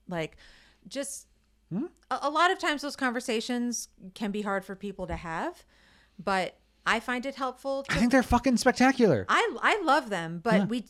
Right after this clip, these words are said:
Speaker 1: b-, but there, there's no those conversations take practice, and it's not something you see demonstrated a lot. You know what I
Speaker 2: Yeah.
Speaker 1: mean? Of like, "Hey, um,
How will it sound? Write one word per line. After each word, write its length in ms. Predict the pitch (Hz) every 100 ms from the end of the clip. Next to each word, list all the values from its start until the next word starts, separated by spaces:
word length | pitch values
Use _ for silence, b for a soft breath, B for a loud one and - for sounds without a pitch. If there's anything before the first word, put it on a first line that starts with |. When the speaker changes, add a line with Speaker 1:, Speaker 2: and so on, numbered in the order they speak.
| -
Speaker 1:
b-, 120 | 196
but 200 | 190 240
there, 380 | 247 240 233 -
there's 340 | 208 233 240 233
no 520 | 247 262 285 294 277 _ _ _ _ _ _ _ _ - B B B B B B -
those 160 | 156
conversations 680 | 277 247 269 254 233 - -
take 280 | - 196 -
practice, 580 | 196 170 - 202 214 - B B
and 140 | 196
it's 140 | 202 214
not 160 | 202
something 280 | 214 185 190
you 80 | 196
see 200 | - 262
demonstrated 760 | 220 339 370 269 - 165 143 147
a 60 |
lot. 320 | 135 - - - - -
You 140 | 240
know 100 | 247
what 100 | 254
I 40 | 233
Speaker 2:
Yeah. 60 |
Speaker 1:
mean? 300 | 240 262 262
Of 100 | 220
like, 220 | 220 208 - b b b b
"Hey, 320 | - 214 185 -
um, 420 | 185 185 180 180